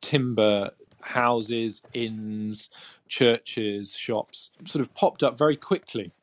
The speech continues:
in the nineteenth century, in, in the sort of heyday of the Wild West and the gold rush. Uh, and then obviously the, the gold dwindled, as, as many resources do, and, and it was abandoned by, by the nineteen forties.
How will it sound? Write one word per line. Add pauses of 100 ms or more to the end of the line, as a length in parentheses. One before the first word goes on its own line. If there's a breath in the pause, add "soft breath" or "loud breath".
(360)
in
the
nineteenth
century,
in,
in
the
sort
of
heyday
of
the
Wild
West
and
the
gold
rush. (420 loud breath)
Uh,
and
then
obviously
the,
the
gold
dwindled,
as,
as
many
resources (420 soft breath)
do,
and,
and
it
was
abandoned
by, (100)
by
the
nineteen
forties.